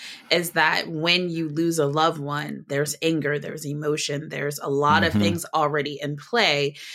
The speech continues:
Speaker 1: And so regardless if they have their directives in order or if they don't, you just wanna make it as peacefully through that time.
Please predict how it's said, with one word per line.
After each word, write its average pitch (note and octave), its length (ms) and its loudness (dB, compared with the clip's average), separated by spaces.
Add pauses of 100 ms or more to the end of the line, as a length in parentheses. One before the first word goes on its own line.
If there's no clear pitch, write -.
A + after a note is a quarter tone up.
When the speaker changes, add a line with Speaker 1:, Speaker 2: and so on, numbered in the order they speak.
(220)
Speaker 1:
And E3+ 180 2
so D#3 300 2
regardless E3 720 2
if C#3+ 140 -6
they D3 100 4
have D3 480 0
their C#3 160 -2
directives D3+ 520 0
in D3 160 -4
order D3 220 0
or C#3 180 -4
if C#3+ 100 -8
they C#3 260 -10
don't, D3+ 300 -2 (400)
you F#3+ 160 0
just F3+ 180 0
wanna D3+ 220 4
make D3 280 2
it C#3 220 2
as C#3+ 500 2 (460)
peacefully - 1200 -2
through D3+ 640 -2 (240)
that D3+ 280 2
time. C#3 560 -2